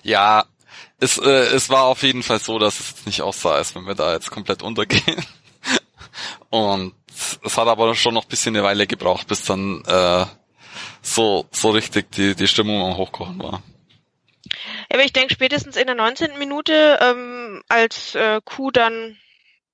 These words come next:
Speaker 2: seine zweite gute Gelegenheit hatte, pff, kann man ja dann nicht mehr mecken, oder?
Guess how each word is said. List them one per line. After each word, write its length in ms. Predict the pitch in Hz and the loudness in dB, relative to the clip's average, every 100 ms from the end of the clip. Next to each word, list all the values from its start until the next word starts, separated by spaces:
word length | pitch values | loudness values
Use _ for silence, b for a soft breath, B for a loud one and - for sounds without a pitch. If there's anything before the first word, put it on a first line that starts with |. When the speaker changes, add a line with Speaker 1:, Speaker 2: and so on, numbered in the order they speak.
| _ _ _ _ 202 | _ _ _ _ -2
Speaker 2:
seine 360 | 226 220 208 _ 151 202 | 0 2 0 _ -20 -14
zweite 320 | - 196 262 | -2 -2 -2
gute 240 | 254 262 254 | -8 -8 -2
Gelegenheit 560 | 240 247 285 262 254 | 2 2 2 -2 0
hatte, 540 | 254 262 277 269 262 226 - 151 - | 0 0 2 4 2 -2 -18 -6 -4
pff, 300 | - - - - - | -4 -6 -8 -14 -4
kann 180 | - 214 | -2 2
man 120 | 233 | 2
ja 60 | 240 | 4
dann 140 | 247 | 2
nicht 140 | 254 294 | 0 -2
mehr 100 | 285 | 0
mecken, 300 | 285 190 - | 0 -2 -2
oder? 280 | 214 277 | 0 0